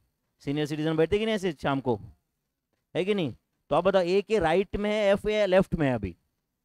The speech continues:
ए के राइट में एफ, because everyone is not facing center over here, everyone is, समझ रहा है ना, facing outside। कुछ गया दिमाग में? हाँ चलो,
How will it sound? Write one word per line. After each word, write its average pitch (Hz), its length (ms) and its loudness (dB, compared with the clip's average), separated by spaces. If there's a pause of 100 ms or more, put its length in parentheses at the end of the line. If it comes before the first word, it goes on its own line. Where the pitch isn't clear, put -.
(1160)
ए 147 140 -4
के 185 160 -4
राइट 190 300 2
में 226 140 2
एफ, 214 400 2 (460)
because 180 480 2 (100)
everyone 180 500 2 (100)
is 190 80 -4
not 208 140 0
facing 196 380 0
center 170 280 -2
over 143 200 6
here, 110 240 -2
everyone 160 420 2
is, 214 400 -4 (1500)
समझ 165 180 -2
रहा 190 80 2
है 175 60 2
ना, 175 100 -2
facing 175 300 -2
outside। 202 540 4 (840)
कुछ 127 160 -16
गया 135 240 0
दिमाग 170 260 0
में? 170 180 -6 (560)
हाँ 107 80 -16
चलो, 107 200 -6